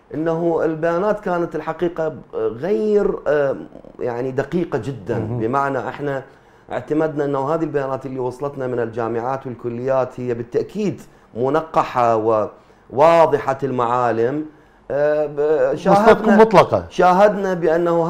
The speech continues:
Speaker 1: هذه البيانات
Speaker 2: مهم.
Speaker 1: الحقيقة يشوبها الكثير من عدم ال-،
Speaker 2: مهم.
Speaker 1: آه، الدقة تحديدًا. هسه بعضهم متوظفين مثل، آه، حضرتك،
Speaker 2: تمام.
Speaker 1: بعضهم،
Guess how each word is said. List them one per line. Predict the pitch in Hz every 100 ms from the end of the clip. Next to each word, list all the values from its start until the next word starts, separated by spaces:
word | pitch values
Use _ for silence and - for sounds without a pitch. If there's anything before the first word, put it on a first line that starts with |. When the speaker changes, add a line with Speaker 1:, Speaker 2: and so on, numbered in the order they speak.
| 185
Speaker 1:
هذه |
البيانات | 185 175 175 165 165
Speaker 2:
مهم. | 160
Speaker 1:
الحقيقة | 151 160 170 165
يشوبها | 160 156 170 156
الكثير | 156 175 160 190 156
من | 139
عدم | 123 143 139 120
ال-، |
Speaker 2:
مهم. | 101 95 95 82 _ -
Speaker 1:
آه، | 107 113 101
الدقة | 113 110 123 - 120 101
تحديدًا. | 101 - 104 113 104 127 156 175 160 143
هسه | 143 143 135
بعضهم | 123 131 139 131 127 135
متوظفين | 127 131 120 113 113 165 170 165 147
مثل، | 117 127 117 - _ _ -
آه، | 104 -
حضرتك، | - 123 139 120
Speaker 2:
تمام. | 143 131
Speaker 1:
بعضهم، | 127 131 117 131